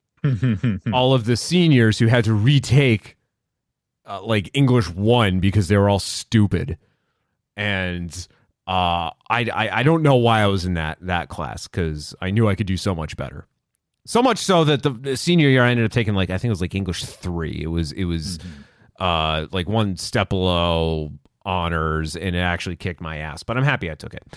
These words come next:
Speaker 2: But
Speaker 1: Yeah.
Speaker 2: being in stupid English, I remember we went over Macbeth, but it was, uh, pretty much Macbeth for dummies, and I genuinely hated the story. And we all had to do,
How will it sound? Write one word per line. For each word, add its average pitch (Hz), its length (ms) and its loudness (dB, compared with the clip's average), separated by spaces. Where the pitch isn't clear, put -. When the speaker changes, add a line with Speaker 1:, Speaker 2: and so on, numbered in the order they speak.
Speaker 2:
But 131 240 0
Speaker 1:
Yeah. 78 120 -14
Speaker 2:
being 165 240 2
in 123 140 0
stupid 175 500 2
English, 87 640 -6
I 107 60 -14
remember 104 260 -10
we 107 180 -8
went 123 180 -2
over 117 200 0
Macbeth, 98 600 -2
but 101 140 0
it 98 120 -6
was, 87 500 -6
uh, 65 120 -20
pretty 135 180 2
much 113 200 -2
Macbeth 107 540 -2
for 113 160 -2
dummies, 87 640 -2
and 104 340 -4
I 151 100 2
genuinely 147 760 4
hated 87 300 -2
the 80 80 -14
story. - 460 -10
And 90 500 -6
we 110 200 -8
all 143 140 2
had 135 180 0
to 117 60 -6
do, 104 680 -4